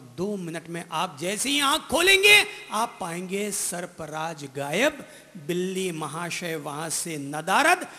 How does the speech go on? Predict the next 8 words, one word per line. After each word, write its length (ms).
शकुन 500
अपशकुन, 680
अब 260
तक 180
जिसे 400
अपशकुन 540
माना 360
था, 240